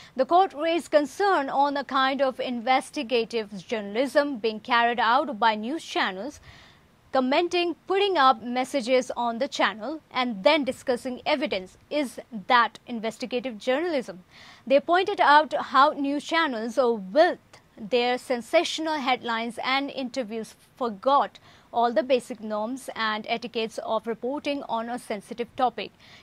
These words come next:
You did not even leave the deceased, forget the witnesses, the court said.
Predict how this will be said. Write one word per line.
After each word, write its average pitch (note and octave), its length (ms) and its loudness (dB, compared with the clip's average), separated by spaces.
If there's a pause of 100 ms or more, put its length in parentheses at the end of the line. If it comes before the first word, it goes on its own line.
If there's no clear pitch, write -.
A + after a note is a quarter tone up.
You A#3+ 120 -6
did A#3+ 240 -4
not C4 300 2
even A#3+ 340 -4
leave A#3 260 -4
the A#3 140 -2
deceased, B3+ 640 -4 (160)
forget C4 460 2
the A#3+ 180 -2
witnesses, G#3 640 -10
the A3 80 -6
court A3 320 -6
said. - 260 -8